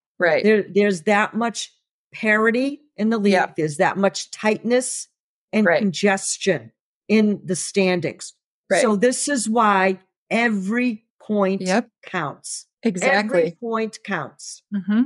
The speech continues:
Speaker 1: And, you know, not to really sweat when they do hit a brief skid, because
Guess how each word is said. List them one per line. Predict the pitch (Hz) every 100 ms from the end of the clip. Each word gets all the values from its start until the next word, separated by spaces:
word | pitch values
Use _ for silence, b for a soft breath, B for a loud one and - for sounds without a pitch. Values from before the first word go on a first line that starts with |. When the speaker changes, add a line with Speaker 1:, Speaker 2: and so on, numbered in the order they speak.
| - _ _ _ _ _
Speaker 1:
And, | 262 330 339 330 - _ _ _
you | - 302
know, | 277 277 285 - -
not | 233 262 285 -
to | 320
really | 285 277 262
sweat | 240 - - 220 233 254 269 - - - _ _ -
when | 208 247 247 240
they | 220 233
do | 208 208 233 294 277
hit | 202 196 185 - -
a |
brief | 185 185 185 175
skid, | - - 185 175 175
because | 202 - 214 202 202 185